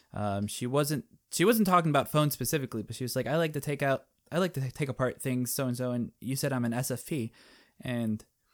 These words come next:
I had to re-, I had to re-emphasize that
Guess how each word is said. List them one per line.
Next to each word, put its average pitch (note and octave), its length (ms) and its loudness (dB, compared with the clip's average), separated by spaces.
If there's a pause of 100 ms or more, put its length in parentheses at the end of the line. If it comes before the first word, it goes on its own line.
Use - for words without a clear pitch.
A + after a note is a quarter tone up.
(260)
I C#3 120 4
had D#3+ 160 8
to C#3+ 100 4
re-, D3+ 320 6
I E3+ 80 4
had G#3 100 8
to G3 60 6
re-emphasize E3+ 1400 2
that A2 240 -2